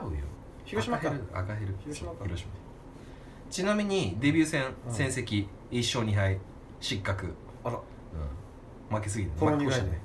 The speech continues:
Speaker 2: うん。ほろ苦い。
Speaker 1: うん。
Speaker 2: しかし、ここから藤井聡太ばりに、
Speaker 1: うん。
Speaker 2: 小さい頃からめきめきと頭角を現します。
Speaker 1: うん。
Speaker 2: 将棋道場では、
Speaker 1: うん。
Speaker 2: 小学二年生の時は、
Speaker 1: うん。
Speaker 2: 一番下の九位だったけど、
Speaker 1: うん。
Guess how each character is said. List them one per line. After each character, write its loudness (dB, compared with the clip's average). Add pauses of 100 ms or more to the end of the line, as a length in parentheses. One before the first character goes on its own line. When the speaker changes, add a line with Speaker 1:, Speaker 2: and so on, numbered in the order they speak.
Speaker 2:
う -6
ん。 -4 (400)
ほ 0
ろ 4
苦 4
い。 -2
Speaker 1:
う -2
ん。 -6 (720)
Speaker 2:
し -4
か 6
し、 4 (160)
こ 2
こ -2
か 6
ら 8 (480)
藤 2
井 2
聡 6
太 8
ば 8
り 6
に、 2
Speaker 1:
う 0
ん。 0 (280)
Speaker 2:
小 2
さ 2
い 4
頃 4
か 4
ら 6
め 4
き 0
め 2
き -4
と -14
頭 0
角 0
を 6
現 0
し -6
ま -2
す。 -8
Speaker 1:
う -2
ん。 0 (640)
Speaker 2:
将 2
棋 2
道 2
場 4
で 4
は、 6
Speaker 1:
う 0
ん。 4
Speaker 2:
小 4
学 6
二 2
年 2
生 0
の 2
時 0
は、 4
Speaker 1:
う 0
ん。 0 (680)
Speaker 2:
一 0
番 6
下 2
の 2
九 6
位 4
だ 2
っ -6
た -4
け -4
ど、 2
Speaker 1:
う -
ん。 -2